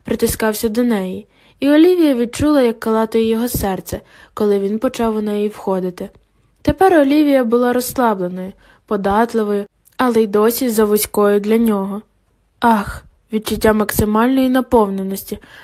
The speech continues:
майже на межі болю, проте кожен його поштовх дарував обіцянку. «Ти такий великий!» Ткнувшись у її шию, Адам застогнав. Його тіло вібрувало від напруження.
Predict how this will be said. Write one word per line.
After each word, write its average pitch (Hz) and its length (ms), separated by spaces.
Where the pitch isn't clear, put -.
майже 226 300
на 226 100
межі 220 320
болю, 196 400
проте 311 280
кожен 302 460
його 226 240
поштовх 220 500
дарував 202 500
обіцянку. 208 720
«Ти 247 140
такий 254 440
великий!» 262 680
Ткнувшись 311 600
у - 60
її 226 260
шию, 254 520
Адам 214 340
застогнав. 214 680
Його 220 280
тіло 233 500
вібрувало 214 640
від 214 160
напруження. 196 680